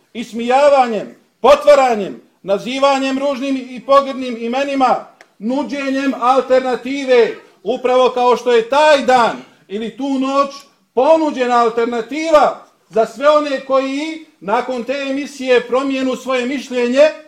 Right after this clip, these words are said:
drugih trideset minuta posvećeno je titovaži. Da ostavite islam i da se vratite vašim stopama, pa da budete u vjeri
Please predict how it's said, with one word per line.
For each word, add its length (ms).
drugih 640
trideset 580
minuta 680
posvećeno 760
je 140
titovaži. 800
Da 80
ostavite 680
islam 720
i 140
da 140
se 220
vratite 840
vašim 400
stopama, 720
pa 140
da 160
budete 800
u 100
vjeri 560